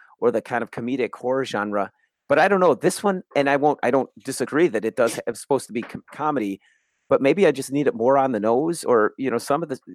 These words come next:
there was some funny bits, and so, but it, it, and I, what I'm struggling is I should just say it kind of fell short for me, but I don't wanna rip the movie because maybe it's just,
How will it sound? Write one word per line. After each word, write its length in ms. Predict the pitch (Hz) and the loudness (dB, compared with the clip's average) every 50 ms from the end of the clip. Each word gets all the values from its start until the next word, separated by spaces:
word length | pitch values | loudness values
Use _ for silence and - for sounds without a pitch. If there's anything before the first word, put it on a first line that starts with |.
| - 107 - - - - | -20 -20 -20 -10 0 0
there 80 | 143 | 2
was 100 | 135 131 - | 2 2 -2
some 100 | - 135 | -6 -8
funny 300 | - - - 147 160 156 | -4 -2 0 0 0 2
bits, 280 | 127 143 131 - - - | 4 2 2 2 0 -8
and 100 | 131 117 | -10 -10
so, 100 | - - - _ _ _ | -10 -12 -12 _ _ _
but 180 | - 123 117 - - - - _ _ _ _ _ _ _ _ _ _ _ _ _ - _ _ _ _ _ _ _ _ _ - | 0 0 0 -2 -4 -12 -20 _ _ _ _ _ _ _ _ _ _ _ _ _ -20 _ _ _ _ _ _ _ _ _ -10
it, 640 | - - - 113 92 90 87 92 127 143 170 170 - - | -10 -8 -8 -12 -14 -14 -14 -10 -2 0 0 0 2 0
it, 100 | 156 - - - | -2 -2 0 0
and 140 | - 160 156 | 0 2 2
I, 100 | 147 131 - - - _ _ _ _ _ _ _ _ _ _ - | 0 0 -4 -8 -18 _ _ _ _ _ _ _ _ _ _ -2
what 120 | 131 143 | 0 2
I'm 80 | 147 139 | 2 0
struggling 440 | - - - 180 180 170 170 147 | 0 2 2 2 4 4 4 4
is 120 | 131 123 117 | 4 4 2
I 60 | 123 | 0
should 220 | 120 - - 165 | 0 0 -2 -2
just 160 | 143 143 - - | -2 -6 -2 0
say 120 | 147 117 - | -2 0 0
it 140 | 123 - - | -2 -6 -4
kind 200 | - 151 147 147 | -4 -2 -2 -2
of 60 | 131 | 0
fell 180 | - - 113 | 0 0 0
short 300 | 101 - - 135 131 143 | 0 0 2 2 2 2
for 160 | - - 160 156 | 2 0 0 0
me, 120 | 170 180 | 0 -2
but 160 | 165 - 139 | -2 0 2
I 60 | 127 | 2
don't 180 | 127 135 147 143 | 4 2 2 2
wanna 180 | 131 143 131 117 | 2 0 0 0
rip 200 | 110 131 123 - | 0 -2 -2 -2
the 80 | - | -4
movie 380 | 110 131 170 175 - - - - | 0 0 0 0 0 -4 -10 -10
because 280 | - 131 - 143 123 - | -8 -4 -2 -2 -2 0
maybe 260 | 139 156 - 160 143 | -2 0 0 0 -2
it's 140 | 127 - - | -2 -4 -6
just, 280 | - - - - - | -6 -6 -6 -6 -12